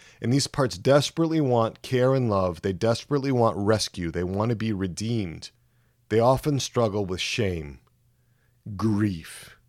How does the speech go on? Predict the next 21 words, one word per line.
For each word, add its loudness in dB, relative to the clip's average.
rage, -4
despair, -2
all 6
kinds 0
of -8
really 0
intense -4
emotions -8
that -8
would -6
be -6
unmanageable -2
if -8
they -2
were 0
to -8
be -4
experienced -4
in -6
their -2
intensity -6